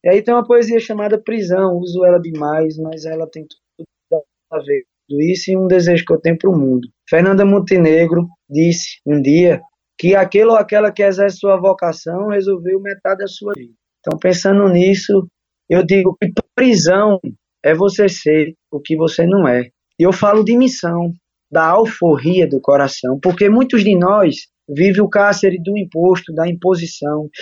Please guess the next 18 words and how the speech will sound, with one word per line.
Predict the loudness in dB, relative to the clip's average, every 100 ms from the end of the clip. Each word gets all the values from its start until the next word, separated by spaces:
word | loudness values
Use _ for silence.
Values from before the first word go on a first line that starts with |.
| -6
E | -2
se | 0 2
você | 2 0 0
prestar | 0 0 -2
atenção, | -2 -4 -4 -2 0
a | 2
realização | 2 2 2 0 -2 -2 -4
pode | 0 0 -2
muito | -8 -12 -12 -8
bem | -6 -6
ser | -4
medida | 0 0 -2 -4 -4 -4
por | -10 -10
um | -8
semblante | -4 0 0 0 -2
de | -10
um | -6
rosto. | -4 -4